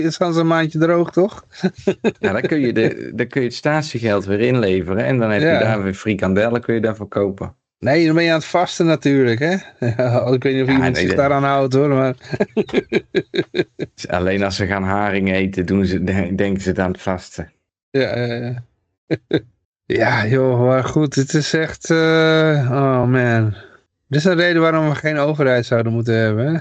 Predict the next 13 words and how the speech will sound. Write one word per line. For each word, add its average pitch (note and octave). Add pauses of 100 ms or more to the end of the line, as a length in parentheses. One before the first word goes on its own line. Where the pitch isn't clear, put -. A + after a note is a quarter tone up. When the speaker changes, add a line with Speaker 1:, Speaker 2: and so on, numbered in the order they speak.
(120)
Speaker 2:
Nou, F#3
ik C#3+
vind E3+
dit D#3+
allemaal D3+
prima, F3
helemaal F3
geweldig. B2+
Ik C3
wil C#3
zo C3
meer D#3
repressie. C3+